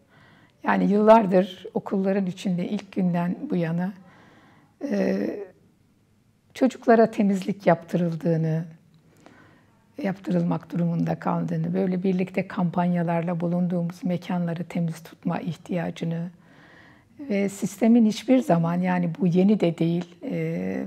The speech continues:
ben yetmiş altı mezunuyum, neredeyse elli yıl olmuş. E, değişen hiçbir şey yok.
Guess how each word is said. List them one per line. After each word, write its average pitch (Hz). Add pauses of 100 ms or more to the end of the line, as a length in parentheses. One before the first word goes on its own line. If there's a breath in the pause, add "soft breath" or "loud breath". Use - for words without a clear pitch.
(100)
ben 180
yetmiş 190
altı 180
mezunuyum, 175
neredeyse 175
elli 185
yıl 180
olmuş. 160 (880 loud breath)
E, 185 (1040)
değişen 262
hiçbir 381
şey 170
yok. 160